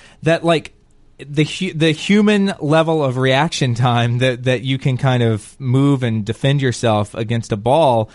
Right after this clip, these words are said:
uh, that these balls are coming faster than a person could possibly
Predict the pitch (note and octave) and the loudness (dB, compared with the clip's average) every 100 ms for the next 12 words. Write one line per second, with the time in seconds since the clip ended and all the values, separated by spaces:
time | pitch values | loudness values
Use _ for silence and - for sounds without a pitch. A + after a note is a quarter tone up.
0 | - - - D3+ C#3+ C3+ C3 C3 C#3 C#3 | -18 -20 -6 2 4 4 2 0 -2 0
1 | D#3 C#3+ D#3+ D#3+ D3 E3 D#3 C#3+ B2 - | 0 2 2 0 0 0 2 0 -2 -4
2 | B2+ C3+ - C#3 B2 A#2 A#2+ A#2 A#2 A2 | -2 -2 -2 -2 0 0 0 -2 -2 -6
3 | - D3 C#3+ C3 B2 C#3 G#2+ - A2+ A2+ | -4 -2 -2 -2 -2 -4 -6 -4 -4 -2
4 | A2+ G#2 G#2+ G2+ F#2+ F#2+ | -6 -4 -2 -2 -4 -8